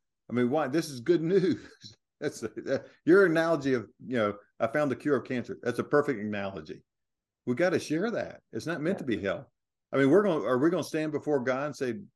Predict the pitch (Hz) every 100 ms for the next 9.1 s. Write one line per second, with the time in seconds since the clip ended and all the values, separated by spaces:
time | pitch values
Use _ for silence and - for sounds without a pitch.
0 | _ _ 131 135 139 139 139 98 127 131
1 | 117 - _ _ - 110 127 127 123 113
2 | 98 - 107 131 135 120 123 127 123 127
3 | 120 120 110 113 120 135 117 107 107 -
4 | _ _ _ _ _ - 101 92 92 90
5 | 80 _ - 98 113 123 151 156 - _
6 | _ _ _ - 127 107 113 123 123 139
7 | - 120 156 135 139 147 156 151 139 -
8 | 139 214 226 - - - - 127 101 107
9 | 143